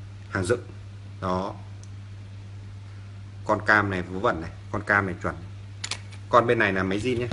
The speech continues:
đây là zin, đây là dựng. Đây, mở lên này.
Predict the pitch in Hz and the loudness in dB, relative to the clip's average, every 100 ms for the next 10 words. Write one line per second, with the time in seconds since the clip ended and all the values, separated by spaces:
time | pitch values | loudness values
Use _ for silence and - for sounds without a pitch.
0 | - 113 101 95 117 - - 107 98 104 | -2 2 2 4 2 2 0 0 2 0
1 | - - - - - - - - - - | -4 -10 -12 -12 -12 -12 -12 -12 -12 -10
2 | - - - - - 110 101 - 101 95 | -10 -10 -10 -8 2 4 4 -2 2 4
3 | 85 98 98 | 4 2 2